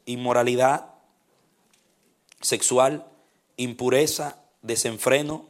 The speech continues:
Note bien. <laughs> Idolatría, hechicería, enemistades, pleitos, celos, iras, contiendas,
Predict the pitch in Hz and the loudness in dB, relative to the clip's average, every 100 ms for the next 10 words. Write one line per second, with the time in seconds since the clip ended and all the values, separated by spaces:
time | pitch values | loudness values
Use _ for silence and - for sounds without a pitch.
0 | _ _ _ _ _ _ 123 135 175 170 | _ _ _ _ _ _ -8 -4 -2 -4
1 | - _ - 120 - _ _ _ _ - | -6 _ -18 -18 -18 _ _ _ _ -6
2 | 123 131 127 135 143 156 135 135 123 120 | 0 2 2 0 -2 0 -2 -4 -4 -2
3 | 123 151 135 - _ _ _ 123 120 120 | 0 0 -2 -8 _ _ _ -6 -6 -6
4 | 117 139 147 147 139 - 139 151 151 151 | 0 2 2 0 -6 -8 0 0 0 -6
5 | 131 - 147 143 131 135 151 135 - 120 | -4 0 2 0 -4 -2 0 0 -2 -8
6 | 113 151 151 139 | -2 -2 0 -4